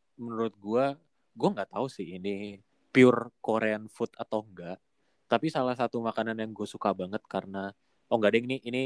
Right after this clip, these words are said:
ini buk-, eh, gue nggak tahu deh. Ada salah satu makanan Korea yang namanya jampong. Jadi jampong itu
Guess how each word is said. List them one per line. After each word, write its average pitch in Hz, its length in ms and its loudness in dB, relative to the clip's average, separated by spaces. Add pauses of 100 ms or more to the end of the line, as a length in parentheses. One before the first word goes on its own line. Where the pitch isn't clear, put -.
ini 127 160 -4
buk-, 123 320 -10 (320)
eh, 117 160 -12
gue 107 160 -4
nggak 113 140 -6
tahu 101 100 -2
deh. 117 100 -8 (300)
Ada 131 240 10
salah 143 220 6
satu 139 180 -4
makanan 123 400 -4
Korea 107 320 -4 (160)
yang 131 160 -8
namanya 117 640 -8 (320)
jampong. 110 800 -4 (400)
Jadi 117 320 0
jampong 113 640 2
itu 156 400 2